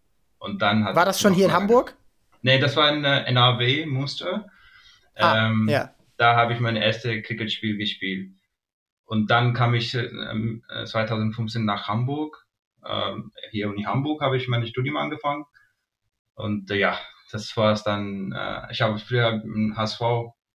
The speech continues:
Speaker 1: gespielt, H S V Cricket gab, äh, bis zum letztes Jahr. Also ich habe, äh, bis drei-, zweitausendneunzehn, äh, H S V Cricket gespielt und jetzt,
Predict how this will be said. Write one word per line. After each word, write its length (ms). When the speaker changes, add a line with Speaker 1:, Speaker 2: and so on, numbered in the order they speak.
Speaker 1:
gespielt, 440
H 60
S 80
V 180
Cricket 520
gab, 300
äh, 180
bis 240
zum 160
letztes 400
Jahr. 420
Also 160
ich 160
habe, 340
äh, 40
bis 200
drei-, 220
zweitausendneunzehn, 1500
äh, 80
H 260
S 120
V 140
Cricket 320
gespielt 680
und 400
jetzt, 480